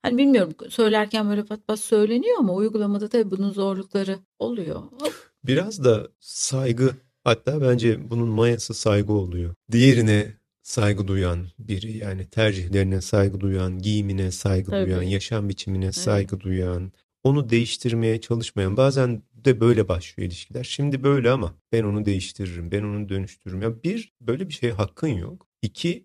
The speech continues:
Speaker 2: açık davranmıyorsun böyle davranarak. Aklında bir hareket planı var. Üç, öyle bir şey haddine değil yani.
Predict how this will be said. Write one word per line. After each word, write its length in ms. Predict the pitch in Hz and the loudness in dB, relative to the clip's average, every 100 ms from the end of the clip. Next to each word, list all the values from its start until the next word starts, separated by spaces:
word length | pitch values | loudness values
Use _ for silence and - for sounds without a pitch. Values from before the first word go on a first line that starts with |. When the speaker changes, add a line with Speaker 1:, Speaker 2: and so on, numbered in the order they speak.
| _ | _
Speaker 2:
açık 300 | - - - | -16 -14 -2
davranmıyorsun 720 | 92 80 80 80 82 - 95 | 0 0 -4 -6 -8 -8 -4
böyle 220 | 90 85 85 | -2 -2 -2
davranarak. 540 | 80 80 82 87 - | -2 -2 -4 -6 -4
Aklında 440 | 98 - 98 95 95 | -6 -4 -2 -2 -4
bir 120 | - | -4
hareket 440 | 131 90 - - | -4 -4 -6 -8
planı 320 | 143 90 85 95 | -8 -8 -8 -8
var. 220 | 190 269 - - | -8 -10 -6 -2
Üç, 300 | 254 - - _ | -2 -6 -20 _
öyle 260 | 131 180 139 | -4 -4 -6
bir 40 | |
şey 400 | - 160 175 - _ _ | -4 0 0 -2 _ _
haddine 440 | 147 175 240 220 95 | -10 -8 -8 -8 -8
değil 240 | 90 - - | -12 -14 -16
yani. 260 | - 139 | -20 -20